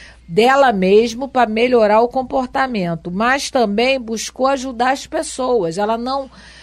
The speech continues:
não fazia mais distinção em meu isso, meu aquilo, minha isso, minha aquilo.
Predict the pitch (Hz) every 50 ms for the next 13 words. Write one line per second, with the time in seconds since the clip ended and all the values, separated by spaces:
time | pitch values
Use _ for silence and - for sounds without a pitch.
0 | - - 196 208 226 254 240 - 277 240 226 220 185 214 240 240 240 226 233 233
1 | 226 202 190 180 196 247 269 247 - - - - 240 247 233 214 - - - 208
2 | 190 180 165 156 160 165 170 170 175 180 196 226 240 247 233 208 196 220 240 240
3 | 233 - - 202 190 202 214 214 202 185 175 170 - - 247 247 226 214 190 190
4 | 208 214 202 196 185 185 208 220 220 - - 214 208 202 196 190 180 180 - -
5 | 165 156 147 156 160